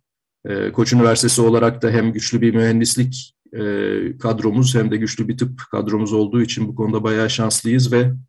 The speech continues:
e, tıp hocalarımızla yaptığımız bir takım ortak projelerle, e, bu konuda yapay zekanın,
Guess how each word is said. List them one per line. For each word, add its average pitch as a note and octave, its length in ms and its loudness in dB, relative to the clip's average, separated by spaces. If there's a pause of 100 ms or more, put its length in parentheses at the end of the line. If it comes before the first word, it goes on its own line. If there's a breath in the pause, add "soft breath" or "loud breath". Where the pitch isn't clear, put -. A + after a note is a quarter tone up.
(240)
e, G2 260 -2 (1040)
tıp - 220 -2
hocalarımızla A2 960 0
yaptığımız G#2 520 -4
bir G#2 60 -10
takım B2+ 440 -2 (840)
ortak A#2+ 420 -2
projelerle, A2 720 2 (480 loud breath)
e, G2+ 140 -4
bu G2+ 60 -4
konuda G#2+ 260 0
yapay A2 300 2
zekanın, G#2 640 -4